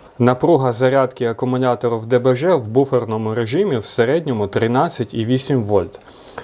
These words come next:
Дивіться, що ми зробили. Зарядили акумулятор до напруги тринадцять і вісім вольт і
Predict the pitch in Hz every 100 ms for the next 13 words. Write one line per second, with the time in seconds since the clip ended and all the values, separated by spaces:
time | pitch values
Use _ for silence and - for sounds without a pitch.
0 | - - 123 139 127 117 123 113 110 110
1 | 107 101 95 - - - 113 127 151 143
2 | 117 104 107 117 - 151 127 101 - 107
3 | 107 127 107 101 127 - 110 101 98 98
4 | 135 131 117 95 - 95 - 117 113 98
5 | 104 98 135 202 - - - - - -
6 | - - 156 104